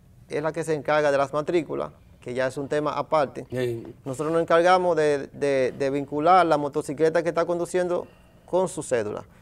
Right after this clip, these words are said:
Speaker 1: para que la población conozca que esa persona es el dueño de su motocicleta.
Speaker 2: ¿El que tiene el casco protector puede llevar casco o tiene que comprar uno o es uno que le venden especial?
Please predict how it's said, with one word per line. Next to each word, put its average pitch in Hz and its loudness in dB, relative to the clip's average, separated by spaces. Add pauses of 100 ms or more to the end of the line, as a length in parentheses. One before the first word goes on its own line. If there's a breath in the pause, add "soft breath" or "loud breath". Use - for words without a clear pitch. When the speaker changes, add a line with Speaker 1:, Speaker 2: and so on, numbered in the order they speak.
(180 soft breath)
Speaker 1:
para 131 2
que 135 -4
la 131 0
población 131 -2
conozca 143 -2
que 123 -4
esa 120 -8
persona 151 -4 (340)
es 131 -10
el 123 -2
dueño 127 -2
de 120 -2
su 123 -12
motocicleta. 107 -14 (960 loud breath)
Speaker 2:
¿El 196 0
que 214 0
tiene 254 0
el 262 -2
casco 214 6
protector 147 -2
puede 147 2
llevar 175 4
casco 196 2
o 135 -4
tiene 151 -2
que 151 0
comprar 147 2
uno 160 0
o 135 0
es 151 0
uno 151 -2
que 143 -4
le 143 0
venden 135 -2
especial? 95 -8